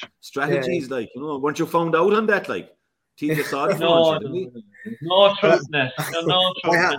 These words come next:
Speaker 3: in that.
Speaker 1: I have to put my hands up and say I was in Fontenoy there a few weeks ago, like, the, helping out, and I met the guy involved, chaps involved in the fantasy. So he sent me a,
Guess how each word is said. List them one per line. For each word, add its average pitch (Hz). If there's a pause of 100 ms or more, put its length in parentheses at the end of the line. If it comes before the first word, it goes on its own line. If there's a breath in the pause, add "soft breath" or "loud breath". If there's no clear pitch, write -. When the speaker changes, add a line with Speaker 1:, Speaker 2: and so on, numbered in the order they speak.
Speaker 3:
in 127
that. 117
Speaker 1:
I 160
have 185
to 165
put 202
my 175
hands 175
up 170
and 147
say 170
I 160
was 156
in 180
Fontenoy 160
there 139
a 131
few 156
weeks 156
ago, 131
like, 127
the, 131
helping 143
out, 135
and 127
I 131
met 151
the 139
guy 139
involved, 131
chaps -
involved 123
in 120
the 117
fantasy. 120
So 120
he 120
sent 156
me 156
a, 143